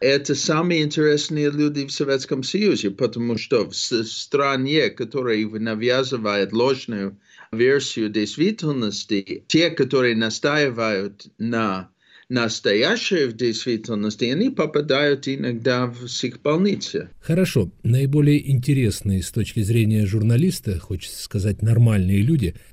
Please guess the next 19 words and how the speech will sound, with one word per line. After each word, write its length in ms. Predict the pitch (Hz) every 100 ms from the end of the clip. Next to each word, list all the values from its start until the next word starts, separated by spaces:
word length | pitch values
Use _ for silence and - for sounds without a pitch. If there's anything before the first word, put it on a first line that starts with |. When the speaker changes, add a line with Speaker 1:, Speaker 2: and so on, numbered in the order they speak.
| -
Speaker 2:
прошли 360 | 113 113 165 147
через 280 | 131 127
психушки. 720 | - - 127 113 - - 87 -
Но, 200 | 110 123 -
а 80 | 123
подавляющее 640 | 131 139 151 165 123 139
большинство, 720 | 120 123 165 143 - 78 73 - - -
они 220 | 101 127
были 240 | 135 147 131
жертвой 580 | 135 202 185 180 170
или 460 | 160 - 147 147 147
это 260 | 135 127 131
более 260 | 135 107
сложный 400 | 95 117 95 104
случай? 480 | - 110 90 - 76 - _ -
Любопытно, 600 | 110 127 151 240 214 196
что 240 | - - 143
немало 500 | 143 156 139 107 101
героев 460 | 120 123 101 76